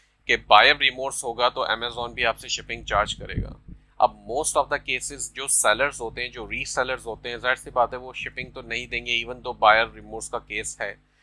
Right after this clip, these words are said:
तो उसमें हम क्या select कर लेते हैं, कुछ ऐसे ऑप्शन select कर लेते हैं, Missing, broken, missing और ब्रोकन parts है, item arrived too late या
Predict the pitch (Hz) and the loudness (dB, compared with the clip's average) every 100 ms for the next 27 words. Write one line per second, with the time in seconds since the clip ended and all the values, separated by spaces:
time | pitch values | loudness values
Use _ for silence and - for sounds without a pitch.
0 | _ _ _ 131 127 123 - _ _ - | _ _ _ -10 -8 -10 -14 _ _ -8
1 | - 160 160 156 147 147 139 139 139 139 | -6 -2 -2 -2 4 4 6 0 2 2
2 | 135 131 135 143 127 120 147 127 - 131 | 2 0 -6 -4 -2 0 2 0 -2 -8
3 | - 127 120 120 117 117 120 110 113 - | -4 -4 -2 -4 -6 -6 -8 -8 -8 -6
4 | 135 110 117 107 123 120 - 113 110 127 | -6 -6 -10 -8 -10 -10 -18 -14 -10 -8
5 | 120 104 107 117 113 110 107 - 113 - | -10 -10 -8 -8 2 4 4 2 -2 2
6 | 107 117 113 107 110 110 - 117 110 107 | 2 0 -6 -2 0 -2 -8 -20 -14 -12
7 | 104 104 107 104 - 107 | -12 -10 -12 -12 -6 -2